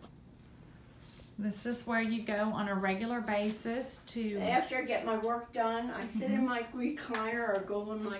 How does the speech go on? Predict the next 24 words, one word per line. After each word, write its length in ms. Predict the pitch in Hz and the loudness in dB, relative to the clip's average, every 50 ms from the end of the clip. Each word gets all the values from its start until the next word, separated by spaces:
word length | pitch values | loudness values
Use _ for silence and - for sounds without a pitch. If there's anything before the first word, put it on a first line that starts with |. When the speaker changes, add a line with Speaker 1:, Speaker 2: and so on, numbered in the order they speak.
| 196 - | -6 -6
Speaker 2:
computer. 800 | - 226 202 214 - - 240 214 208 208 202 208 220 214 - - - - - - - - - - - - - - - - - - - - - - - - - - - - - - - 202 196 - - | -6 -4 -4 -4 -4 -4 -4 -4 -4 -4 -2 0 0 0 0 -2 -8 -12 -18 -20 -20 -20 -20 -20 -20 -20 -20 -20 -20 -20 -20 -20 -20 -20 -20 -20 -20 -20 -20 -20 -20 -20 -16 -10 -8 -8 -8 -8 -8
Speaker 1:
Okay, 260 | - 196 - - - 226 226 220 - - - - - - | -10 -8 -8 -6 -4 -4 -6 -6 -8 -12 -20 -18 -14 -12
there's 220 | 208 190 - - - | -10 -10 -10 -10 -12
the 60 | 254 | -12
computer. 640 | - - 320 - 330 277 254 226 208 214 240 302 311 - - - - - - - - - - - - - - - - - - - - - - - - - - - - - - - - | -12 -10 -12 -10 -8 -6 -4 -4 -2 -2 -4 -6 -6 -10 -14 -20 -20 -20 -20 -20 -20 -20 -20 -20 -20 -20 -20 -20 -20 -20 -20 -20 -20 -20 -20 -20 -20 -20 -20 -20 -20 -20 -20 -16 -10
Okay, 400 | - 208 202 202 233 262 294 - - 269 | -8 -6 -4 -2 -2 -2 -2 -4 -4 -4
Speaker 2:
It's 80 | - | -2
Speaker 1:
it 60 | 208 | 0
Speaker 2:
my 160 | 214 208 214 214 | 2 4 4 4
Speaker 1:
looks 60 | 202 226 | 4 2
Speaker 2:
woman's 280 | 262 269 - 233 214 202 | 2 2 4 4 4 6
Speaker 1:
good. 200 | 202 202 214 233 | 6 6 6 4
Speaker 2:
cave. 500 | 262 311 - 208 190 185 180 175 202 - - - - - - - - - - - 180 | 4 4 4 4 2 2 0 0 -2 -4 -8 -16 -20 -20 -20 -20 -20 -20 -16 -10 -6
Speaker 1:
Woman's 480 | 165 175 196 208 202 208 196 190 - - | -2 0 2 2 4 4 4 2 2 0
cave. 480 | - 202 180 175 170 165 165 165 165 | 0 2 4 6 8 6 6 4 2
Everyone 400 | 180 190 190 208 208 196 196 190 | 0 0 0 0 0 0 0 2
needs 240 | 190 190 196 190 185 | 2 2 0 0 -2
one 140 | 185 185 185 | -2 -2 -2
of 80 | 175 175 | 0 0
those, 480 | 190 196 196 165 160 - - 175 - 190 | 2 2 4 4 6 6 4 4 4 4
not 300 | 185 202 214 208 190 - | 6 6 6 6 4 2
just 200 | 196 196 190 - | 0 -2 0 2
by 160 | 170 160 156 156 | 2 2 2 2
men. 760 | 160 160 156 151 156 160 170 175 - 226 269 - - - | 2 2 2 2 2 2 4 4 4 4 4 4 2 2